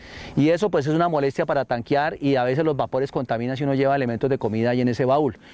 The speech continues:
En el caso de la Joyride,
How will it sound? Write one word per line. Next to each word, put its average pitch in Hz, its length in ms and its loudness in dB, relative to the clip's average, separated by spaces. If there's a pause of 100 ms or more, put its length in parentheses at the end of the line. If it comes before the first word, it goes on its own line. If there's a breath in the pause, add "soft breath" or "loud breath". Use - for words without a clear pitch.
(340 loud breath)
En 156 160 -2
el 139 200 -4
caso 208 640 -2
de 135 260 -2
la 113 260 -4
Joyride, 165 720 -2